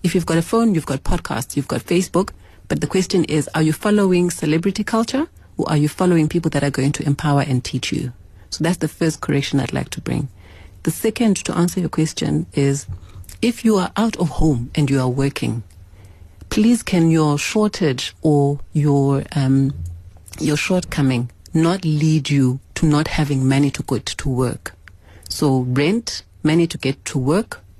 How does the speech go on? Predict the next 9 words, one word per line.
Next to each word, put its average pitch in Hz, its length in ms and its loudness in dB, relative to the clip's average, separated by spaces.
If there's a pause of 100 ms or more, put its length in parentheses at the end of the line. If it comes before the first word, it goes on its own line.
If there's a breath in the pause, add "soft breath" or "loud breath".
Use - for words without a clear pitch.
(480 soft breath)
food 151 580 0
to - 320 -4
eat, - 400 -8 (880)
and 143 160 2
just 151 320 -2
your 147 240 2
own 156 220 2
personal 135 460 -2
upkeep. - 500 -10